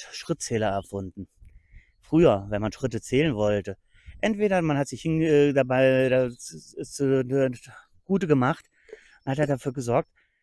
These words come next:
dass man, äh, irgendwie die Schritte mitgezählt hat.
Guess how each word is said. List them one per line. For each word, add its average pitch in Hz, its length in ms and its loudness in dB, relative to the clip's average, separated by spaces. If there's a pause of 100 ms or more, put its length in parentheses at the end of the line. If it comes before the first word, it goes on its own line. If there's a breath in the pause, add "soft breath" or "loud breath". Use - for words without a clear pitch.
(140)
dass 127 140 -8
man, 139 160 0
äh, 139 280 2
irgendwie 170 560 2
die 156 100 -4
Schritte 165 500 -2 (500)
mitgezählt 117 580 -6
hat. 98 260 -10